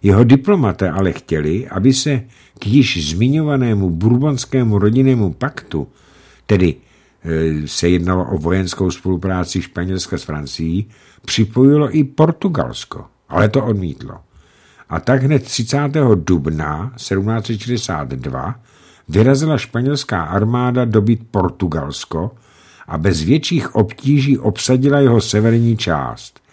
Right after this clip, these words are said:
Jen podotýkám, že se tak událo bez vyhlášení války Španělska Portugalsku. To odpovědělo tím, tedy Portugalsko, že Španělsku vyhlásilo osmého května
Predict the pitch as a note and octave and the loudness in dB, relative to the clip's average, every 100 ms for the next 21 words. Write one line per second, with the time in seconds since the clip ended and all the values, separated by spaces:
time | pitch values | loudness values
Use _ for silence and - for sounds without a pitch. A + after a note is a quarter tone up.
0 | _ _ F#2+ E2 G#2 C#3 C3+ F2 - D#2+ | _ _ -4 -2 0 0 0 -4 -4 -6
1 | D#2 G2 A2 - _ _ _ - - C#3 | -4 -6 -8 -14 _ _ _ -6 -2 0
2 | C#3 C3+ - _ _ _ _ B2+ A2 A2+ | 0 -4 -10 _ _ _ _ 2 4 4
3 | A#2+ B2 A#2 F2 D3+ D3 F#2+ F2+ A2 C#3 | 2 2 2 2 0 0 0 2 4 2
4 | C#3+ - C#3+ C#3 A#2+ F2+ A2+ B2 A#2+ - | 0 0 0 2 2 2 -2 -2 -4 -4
5 | - F#2 G#2 A2+ G#2+ - G#2 - G2+ F2+ | -4 -2 0 0 -2 -2 -4 2 2 2
6 | E2+ D2 A#1+ A#1 - - - _ _ - | -2 -2 -4 -6 -14 -16 -18 _ _ 0
7 | G#2+ - - C3 C#3 C3+ A#2 F2+ F#2+ F#2 | 2 2 4 6 6 6 4 2 0 2
8 | F#2 A2 C3 - _ _ _ _ _ F2 | 2 0 -2 -8 _ _ _ _ _ -12
9 | D2+ - D2 C#2+ F#2 D#2+ - F#2 E2+ G2+ | -12 -14 -18 -6 -4 -4 -2 -2 0 -2
10 | F2+ F2 E2 - G#2 G#2 C#3 F#2 F#2 - | 0 0 -2 -2 2 2 0 -4 -4 -4
11 | G2+ B2 D#3+ - - F#2+ F#2+ G#2 G#2 A2 | -2 0 -2 -2 -2 0 0 -2 -4 -4
12 | - C3+ G#2 G#2 - B2+ A#2+ A2 - A2 | 0 2 2 -2 -4 -2 0 0 -2 -4
13 | A2+ E2+ C#2 | -2 -6 -6